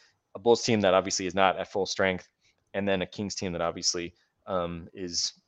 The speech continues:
<laughs> not that good playing on the road. And, uh, oh, by the way, you know, is, uh,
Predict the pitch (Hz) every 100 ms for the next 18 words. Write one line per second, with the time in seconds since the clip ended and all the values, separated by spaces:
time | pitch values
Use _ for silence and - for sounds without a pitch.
0 | 110 101 - 123 143 - 139 117 117 -
1 | - 131 120 104 104 101 98 - - _
2 | - 101 98 92 92 101 101 92 92 90
3 | 90 82 98 95 80 - 95 85 85 85
4 | 80